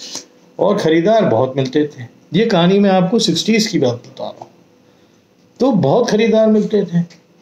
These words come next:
कि ख़रीद लिया जाता था और फिर अपना जो भी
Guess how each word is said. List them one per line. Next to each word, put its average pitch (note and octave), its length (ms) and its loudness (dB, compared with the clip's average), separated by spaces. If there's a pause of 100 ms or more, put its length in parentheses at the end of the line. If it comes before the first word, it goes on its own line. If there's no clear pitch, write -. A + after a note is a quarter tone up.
(500)
कि C3+ 60 -6
ख़रीद D3 300 2
लिया F3+ 220 4
जाता F#3 420 2
था F#3 140 2
और C3+ 160 2
फिर D#3 340 0 (840)
अपना C#3 300 2
जो C3+ 220 2
भी C#3+ 340 2